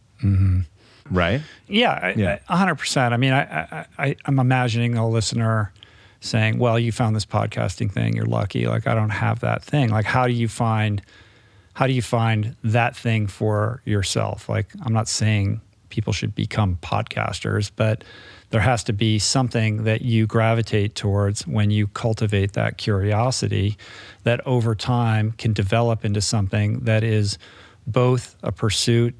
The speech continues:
Speaker 1: that nourishes you, but also nourishes others. And, you know, kind of bring it back into the context of the many guests that we've had here. You know, David Goggins would tell you that, that motivation and inspiration are, are fleeting. They're not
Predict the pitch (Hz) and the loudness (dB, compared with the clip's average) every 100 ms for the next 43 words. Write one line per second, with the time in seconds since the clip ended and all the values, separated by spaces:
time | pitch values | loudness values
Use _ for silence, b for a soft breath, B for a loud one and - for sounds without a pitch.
0 | - - _ - 117 120 113 117 - 139 | -20 -20 _ -4 -4 0 0 2 0 -2
1 | 123 156 160 165 135 110 110 104 110 104 | 0 0 2 0 0 0 0 0 0 0
2 | 101 104 104 - 107 104 107 107 117 120 | 0 0 0 0 -2 -2 -2 -2 -4 -6
3 | 113 104 107 139 110 101 - 127 98 113 | -2 0 0 0 0 0 0 0 2 2
4 | 110 98 117 107 101 107 104 107 - 113 | 2 2 2 2 2 0 0 -2 0 0
5 | 101 110 95 - 107 104 104 107 104 107 | 2 0 0 0 0 2 2 4 2 2
6 | 120 104 110 110 110 117 214 139 117 110 | 2 2 -2 0 2 4 4 2 2 4
7 | 120 - B B B B - 110 104 120 | 2 0 B B B B -2 -2 2 2
8 | 117 117 123 143 135 113 110 107 - 107 | 4 4 4 2 2 0 0 0 2 2
9 | 113 117 113 113 113 113 b b b b | 4 2 4 4 4 0 b b b b
10 | b b 113 110 - 110 117 120 113 113 | b b 0 0 -2 2 4 4 4 4
11 | 110 123 120 123 - 113 113 - 110 107 | 4 2 2 0 0 0 2 2 0 2
12 | 107 117 110 107 - 113 104 - 113 117 | 2 2 4 2 2 0 0 0 0 4
13 | 110 113 127 127 - 110 104 107 107 | 4 4 2 -2 -4 0 2 4 2